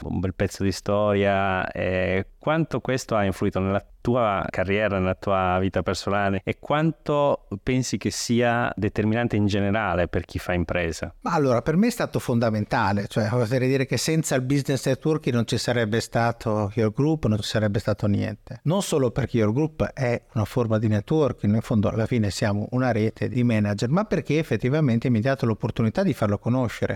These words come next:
Speaker 2: da questo punto di vista, no? Io, al di là di una predisposizione personale, naturalmente, per i rapporti, forse anche per aiutare le persone, per poi il networking alla fine vuol dire aiuta qualcuno a raggiungere il suo successo, no? Per come l'ho interpretata io.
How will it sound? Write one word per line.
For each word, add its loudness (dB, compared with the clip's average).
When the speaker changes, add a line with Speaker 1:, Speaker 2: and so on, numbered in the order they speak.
Speaker 2:
da -
questo -2
punto 0
di 0
vista, -2
no? 0
Io, 2
al 0
di 0
là 2
di 0
una 0
predisposizione 0
personale, 0
naturalmente, -2
per -6
i 0
rapporti, 0
forse -2
anche 0
per 0
aiutare 2
le 0
persone, -2
per -2
poi -2
il 4
networking 0
alla 2
fine 0
vuol 0
dire 2
aiuta 0
qualcuno 0
a 4
raggiungere 2
il 2
suo 2
successo, -4
no? 0
Per -2
come 0
l'ho 2
interpretata -4
io. -10